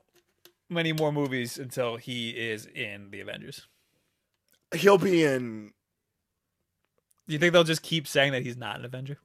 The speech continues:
Speaker 2: No, he's gonna be, if he's not in Infinity Gauntlet, he's gonna be in Infinity Gauntlet
Speaker 1: Here's what's
Speaker 2: two.
Speaker 1: gonna happen. They're gonna, he's gonna be in these Marvel movies, and they're gonna keep saying that he's not an Avenger 'cause
Speaker 2: Yeah.
Speaker 1: he's too young. Then he's gonna do something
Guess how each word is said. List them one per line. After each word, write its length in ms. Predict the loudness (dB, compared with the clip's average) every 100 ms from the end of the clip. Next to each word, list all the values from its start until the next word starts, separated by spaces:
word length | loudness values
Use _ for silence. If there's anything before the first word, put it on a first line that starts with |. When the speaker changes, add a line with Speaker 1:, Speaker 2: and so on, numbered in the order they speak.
| _ 0
Speaker 2:
No, 220 | 2 2
he's 240 | 0 4
gonna 200 | 4 4
be, 240 | 2 0 -2 -4
if 80 | -4
he's 160 | -2
not 240 | 2 2 2
in 140 | 2
Infinity 500 | 0 0 0 0 2
Gauntlet, 440 | 4 4 4 -2
he's 200 | -2 -6
gonna 240 | -2 -2 -2
be 280 | -4 -4 -4
in 320 | -6 -10 -12 -12
Infinity 340 | -8 -6 -4
Gauntlet 160 | 2 6
Speaker 1:
Here's 140 | 8
what's 120 | 6
Speaker 2:
two. 40 | 0
Speaker 1:
gonna 140 | 4
happen. 300 | 6 6 4
They're 120 | 2 4
gonna, 220 | 4 0 -6
he's 260 | -4 -2 2
gonna 200 | 4 2
be 360 | 2 0 2
in 340 | 0 0 0 2
these 220 | 0 0
Marvel 340 | 2 6 6 4
movies, 360 | 2 2 0
and 140 | 0 -2
they're 80 | 0
gonna 180 | 0
keep 260 | -2 -6 -6
saying 260 | 2 2 2
that 120 | -2
he's 200 | -4 -6
not 300 | -6 -6 -6
an 100 | -6
Avenger 320 | -2 -2 0
'cause 80 | 2
Speaker 2:
Yeah. 180 | 4 2
Speaker 1:
he's 80 | -2
too 80 |
young. 220 | -4 -2 -2
Then 140 | -2
he's 120 | -2
gonna 200 | -2 -4
do 240 | -4 -4 -4
something 480 | -4 -6 -6 -8